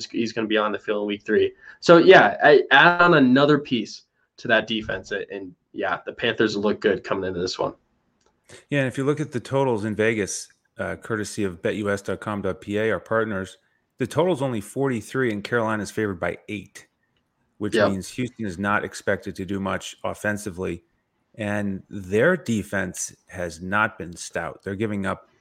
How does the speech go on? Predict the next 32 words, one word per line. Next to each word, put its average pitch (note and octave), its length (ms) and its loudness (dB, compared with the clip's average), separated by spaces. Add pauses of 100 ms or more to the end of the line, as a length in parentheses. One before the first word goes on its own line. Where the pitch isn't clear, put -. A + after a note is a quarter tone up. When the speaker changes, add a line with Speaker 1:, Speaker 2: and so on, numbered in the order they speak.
(100)
Speaker 2:
almost B2 460 -4
four A#2 240 -4
hundred G#2+ 220 -2
yards F#2+ 260 -2
a - 20 -10
game, F#2+ 420 -8 (460)
two C#3 100 -2
seventy-two A2+ 600 -2
through G#2 180 -6
the G2 140 -2
air, G2 100 0
one G2+ 220 -6
sixteen G2+ 420 -8
on F#2+ 80 -4
the F#2+ 80 -8
ground. F#2 360 -4
They've, A#2 280 -2
they've B2+ 180 0
allowed G#2 300 0
fifty-two C#3 640 -2
points. F#2 560 -6 (640)
So A2+ 320 8
on B2+ 300 -2
paper, A#2 720 -2 (340)
things D3 220 0
are G#2+ 60 2
really A2+ 320 0
looking G#2 300 -4
good G#2 220 -2
here F#2+ 180 -6
for F#2+ 160 -14
Carolina, F#2+ 720 -4